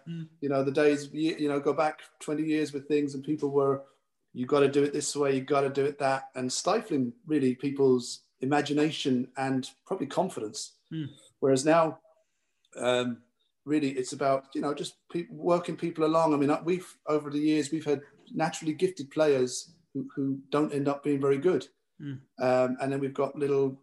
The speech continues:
Speaker 2: lads who aren't as, um, talented and who've just stuck at it, much
Speaker 1: Mm.
Speaker 2: calmer mindset, you know, "I'm, I'm okay." And, and they end up being nicer golfers. And I think that is true. You've, you've just gotta find a way to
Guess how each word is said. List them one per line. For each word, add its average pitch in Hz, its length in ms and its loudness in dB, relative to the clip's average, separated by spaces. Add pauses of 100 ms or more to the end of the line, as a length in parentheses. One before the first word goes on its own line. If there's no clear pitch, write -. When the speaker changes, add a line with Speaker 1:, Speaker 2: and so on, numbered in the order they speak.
Speaker 2:
lads 143 280 -2
who 139 200 -4
aren't 165 280 0
as, 123 320 -6 (320)
um, 113 340 -8
talented 123 540 -4 (500)
and 123 100 -8
who've 127 100 -4
just - 200 -6
stuck 156 240 0
at 131 120 2
it, 131 120 -6 (480)
much 143 240 -4
Speaker 1:
Mm. - 20 -16
Speaker 2:
calmer 156 380 0
mindset, 156 640 0
you 156 80 -6
know, 151 220 0
"I'm, 147 220 -2
I'm 147 140 -2
okay." 151 440 -2 (240)
And, - 160 -6
and 160 160 -2
they 185 120 2
end 180 140 -2
up 147 160 -4
being 151 220 2
nicer 151 280 -2
golfers. 143 540 -4
And 123 180 0 (560)
I 135 60 -2
think 170 140 -2
that 165 100 2
is 160 140 -2
true. 165 180 0
You've, 139 240 2
you've 143 140 -6
just 156 120 -8
gotta - 160 0
find 160 200 4
a - 20 4
way 151 220 4
to 147 280 -2